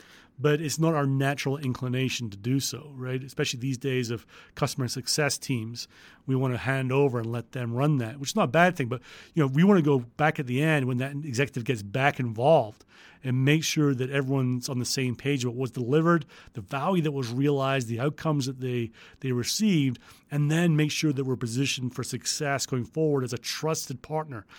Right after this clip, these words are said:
someone they can turn to for advice and discussion beyond just what's happening with the one product that we have.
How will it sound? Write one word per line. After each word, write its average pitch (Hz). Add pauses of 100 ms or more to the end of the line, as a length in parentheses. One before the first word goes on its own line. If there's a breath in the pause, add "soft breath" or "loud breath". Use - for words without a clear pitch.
(200 loud breath)
someone 151
they 143
can 120
turn 139
to 127
for 123
advice 120
and 117
discussion 110 (320 loud breath)
beyond 123
just 117
what's 117
happening 120
with 107
the 117
one 113
product 113
that 120
we 107
have. 117